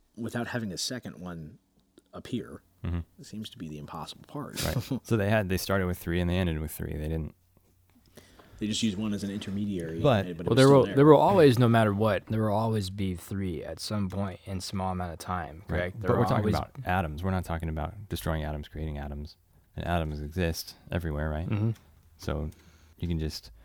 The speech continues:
Speaker 2: push my atomic information to atoms that exist
Speaker 1: Elsewhere.
Speaker 2: in Paris.
Speaker 3: Oh,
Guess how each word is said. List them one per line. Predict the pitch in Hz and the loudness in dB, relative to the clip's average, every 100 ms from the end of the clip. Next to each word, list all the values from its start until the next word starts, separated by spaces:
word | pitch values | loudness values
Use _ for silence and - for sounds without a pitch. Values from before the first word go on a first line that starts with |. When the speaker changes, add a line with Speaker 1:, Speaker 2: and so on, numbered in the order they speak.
| - _ _ _ _ _ _ _ _ _ _ _ _ _ - | -20 _ _ _ _ _ _ _ _ _ _ _ _ _ -6
Speaker 2:
push | 95 85 - - - _ 78 | 0 0 0 -12 -18 _ -4
my | 80 80 | 0 0
atomic | 78 80 78 76 82 | 0 -2 -2 -4 -6
information | 80 80 76 - 78 80 | -4 -2 -4 -6 -8 -8
to | - 76 78 - _ _ - - | -6 -4 -4 -8 _ _ -18 -8
atoms | 76 78 78 | -6 -6 -6
that | 80 | -4
exist | 78 80 78 - - _ _ - - | -4 -4 -4 -6 -18 _ _ -20 -10
Speaker 1:
Elsewhere. | 110 101 107 87 90 | -8 -6 -8 -8 -4
Speaker 2:
in | 82 | 0
Paris. | 90 82 82 - - - | 0 0 -4 -8 -14 -6
Speaker 3:
Oh, | 104 117 104 87 85 | -4 -2 -2 -2 -4